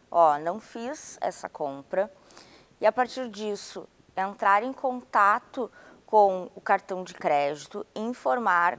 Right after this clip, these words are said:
quais compras que não foram feitas por você. O, o cartão de crédito lá, de uma maneira, eles vão estornar essa compra e eles abrem um processo internamente para análise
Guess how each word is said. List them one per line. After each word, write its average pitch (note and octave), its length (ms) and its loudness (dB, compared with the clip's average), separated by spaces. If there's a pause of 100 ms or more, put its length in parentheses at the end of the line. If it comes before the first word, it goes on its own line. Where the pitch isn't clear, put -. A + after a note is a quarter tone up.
quais C4+ 420 0
compras A3+ 580 -4
que - 140 -12
não G3 280 -8
foram F#3+ 440 -4
feitas G#3+ 760 -8
por F#3+ 180 -14
você. D3 580 -4 (640)
O, A3 480 -2
o G#3 60 -8
cartão A#3 320 -2
de A#3 100 -8
crédito F#3+ 680 4
lá, D#3+ 380 6
de D#3+ 80 -12
uma F3 120 -2
maneira, D#3+ 440 2
eles E3 220 -4
vão F#3 160 -4
estornar G#3 640 2
essa - 240 -4
compra A#3+ 560 -2 (300)
e A#3 80 -2
eles A#3 320 -2
abrem G3+ 400 4
um A#3+ 80 -6
processo A3 640 -6 (100)
internamente B3 1200 -4 (400)
para B3 220 6
análise A3+ 920 2